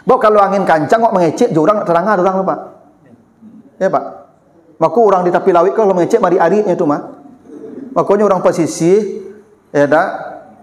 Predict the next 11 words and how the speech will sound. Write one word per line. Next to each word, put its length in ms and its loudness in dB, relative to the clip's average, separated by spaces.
Kan 80 2
kari-kari 560 2
suara, 240 2
Pak. 180 0
Kari 400 4
suara 240 4
orang 280 2
pesisir 480 2
itu 120 -2
bukan 280 0
kasar. 760 -2